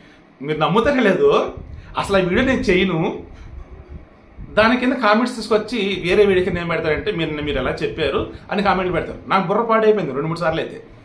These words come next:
ఏ, ఇటువంటి వాళ్ళు ఉంటారేమో అని సైలెంట్ అయ్యా. ఇప్పుడు ఇతను, ఒక అతను వచ్చి, "మీరు ఇంతగా ఇవన్నీ చెప్తున్నారే,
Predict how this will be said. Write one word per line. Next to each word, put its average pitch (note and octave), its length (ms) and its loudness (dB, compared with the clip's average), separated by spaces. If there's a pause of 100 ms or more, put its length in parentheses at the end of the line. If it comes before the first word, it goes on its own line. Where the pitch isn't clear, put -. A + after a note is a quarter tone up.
(580)
ఏ, D#3+ 180 2
ఇటువంటి E3+ 420 0
వాళ్ళు F#3+ 140 2
ఉంటారేమో F#3+ 340 4
అని B3 140 2
సైలెంట్ E3 380 0
అయ్యా. - 160 -8 (1400)
ఇప్పుడు F#3+ 200 2
ఇతను, F3+ 320 4 (520)
ఒక D#3+ 140 2
అతను D#3 180 0
వచ్చి, D4 340 -6 (2000)
"మీరు F#3 140 2
ఇంతగా F#3 320 4
ఇవన్నీ F#3 320 4
చెప్తున్నారే, F3+ 840 0